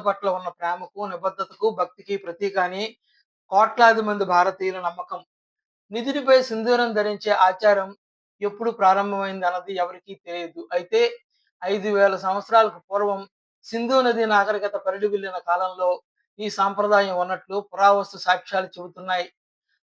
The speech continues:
హరప్పా ప్రాంతంలో లభించిన అమ్మ తల్లి విగ్రహాల పాపిట ఎర్రటి సింధూరం ఉన్న దాఖలాలను పురావస్తు పరిశోధకులు కనుగొన్నారు. క్రీస్తు పూర్వం ఏడో శతాబ్దానికి చెందినదిగా మత శాస్త్రవేత్తలు పేర్కొనే ప్రఖ్యాత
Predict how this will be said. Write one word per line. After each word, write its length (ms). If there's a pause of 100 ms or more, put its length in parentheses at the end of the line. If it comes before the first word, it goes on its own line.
(100)
హరప్పా 440
ప్రాంతంలో 520
లభించిన 380 (500)
అమ్మ 340
తల్లి 300
విగ్రహాల 460 (120)
పాపిట 300 (680)
ఎర్రటి 380
సింధూరం 500
ఉన్న 120 (120)
దాఖలాలను 560 (160)
పురావస్తు 480 (100)
పరిశోధకులు 560
కనుగొన్నారు. 500 (1900)
క్రీస్తు 300 (120)
పూర్వం 260 (100)
ఏడో 220
శతాబ్దానికి 600
చెందినదిగా 500 (540)
మత 160 (100)
శాస్త్రవేత్తలు 760
పేర్కొనే 380 (100)
ప్రఖ్యాత 400